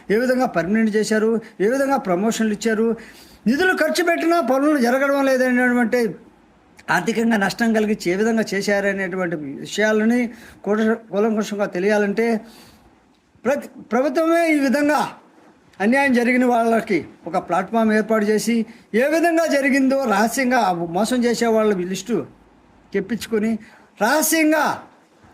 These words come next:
వాళ్ళ పేర్లు బయటికి రాకుండా, రహస్యంగా మోసం చేసే వాళ్ళని, చాలామంది మోసం చేసే వాళ్ళని దగ్గర ఎదురుగా నిలబెట్టి, వాడు మోసం చేసినప్పుడు, వాడు వేరే పది మందితో ఉంటే పది కోట్లు ఉండే, ఇంక మోసం చేసినోడు పేరు చెప్పడం, మోసం, వాళ్ళు రౌడీలు, గోండాలు, అలాంటి పరిస్థితి ఆ ట్రస్టుల్లో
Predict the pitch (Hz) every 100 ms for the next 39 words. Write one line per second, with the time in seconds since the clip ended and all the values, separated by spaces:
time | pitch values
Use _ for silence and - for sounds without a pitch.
0 | - 196 196 208 233 202 185 226 220 214
1 | 214 208 220 208 - - _ - 208 302
2 | 311 311 302 294 156 - 190 226 254 240
3 | 233 240 226 220 214 202 185 - - 262
4 | 277 294 285 262 262 277 262 240 254 240
5 | 226 233 240 247 262 247 233 226 220 214
6 | 226 208 226 233 233 220 226 247 277 285
7 | 285 269 277 285 294 302 254 277 285 269
8 | 262 262 269 208 170 156 160 - - -
9 | - 254 302 302 294 311 294 226 269 240
10 | 262 277 254 269 269 269 269 254 254 247
11 | 233 233 254 220 190 220 220 214 165 165
12 | 170 - - - 202 226 208 202 214 247
13 | 226 214 214 196 247 240 240 156